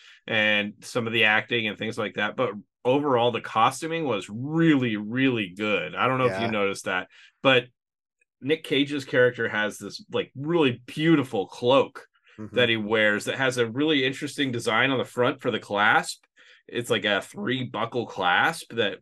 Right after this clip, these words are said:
Speaker 1: that goes, like, halfway down his chest, and it's just a r-, you can tell it's made out of really heavy materials and the way it moves. Um, and then even, but, but it doesn't stop there, 'cause that is a beautiful piece. But then as soon as he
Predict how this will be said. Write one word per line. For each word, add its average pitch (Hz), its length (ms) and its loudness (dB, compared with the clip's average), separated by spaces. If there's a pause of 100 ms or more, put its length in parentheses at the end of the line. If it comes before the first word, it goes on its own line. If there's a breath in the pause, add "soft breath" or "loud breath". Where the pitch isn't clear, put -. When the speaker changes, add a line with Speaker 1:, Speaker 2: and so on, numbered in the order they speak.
Speaker 1:
that 101 200 -10
goes, 113 280 -6
like, 107 140 -6
halfway 107 400 -2
down 110 160 2
his 107 120 -6
chest, 107 460 -4
and 107 140 -6
it's - 80 -12
just 127 160 -8
a 101 60 -4
r-, 95 60 -10 (460 soft breath)
you 139 120 2
can 131 160 -2
tell 117 400 4
it's 104 140 -2
made 110 160 0
out 101 100 -2
of 90 100 -8
really 113 180 0
heavy 101 320 -2
materials 110 680 0
and 104 80 -10
the 98 40 -2
way 104 160 -2
it 98 100 -4
moves. 113 720 -4 (500 soft breath)
Um, 92 600 -2
and 131 220 2
then 143 120 4
even, 165 580 -2
but, 127 160 -6 (360)
but 151 120 0
it - 20 2
doesn't 160 240 4
stop 147 380 2
there, 113 280 2
'cause 131 180 -6
that 143 180 2
is 143 120 -2
a 139 40 -4
beautiful 127 320 -6
piece. 151 240 -2
But 120 140 -8
then 139 140 0
as 127 120 -2
soon 139 140 -2
as 131 100 -2
he 113 160 -6